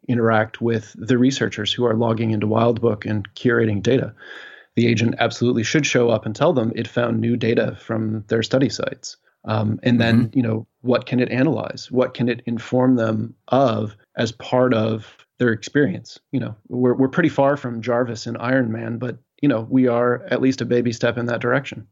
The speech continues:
Speaker 2: Right, right. Very cool. One of the things that you mentioned in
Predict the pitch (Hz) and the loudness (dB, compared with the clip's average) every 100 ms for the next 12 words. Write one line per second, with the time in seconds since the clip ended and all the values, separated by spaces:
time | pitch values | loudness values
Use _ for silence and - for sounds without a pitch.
0 | _ _ - 101 - - _ 104 104 - | _ _ -4 -4 -4 -12 _ -4 -4 -2
1 | 117 120 143 107 - _ - - - _ | -4 -2 0 0 -2 _ -20 -20 -20 _
2 | - - 135 165 190 165 143 147 143 131 | -12 -2 2 2 2 2 2 2 2 0
3 | 120 131 123 131 127 123 120 117 - 117 | -2 0 0 0 0 0 0 -2 -4 -4
4 | 113 110 110 110 107 | -2 -2 0 -2 -4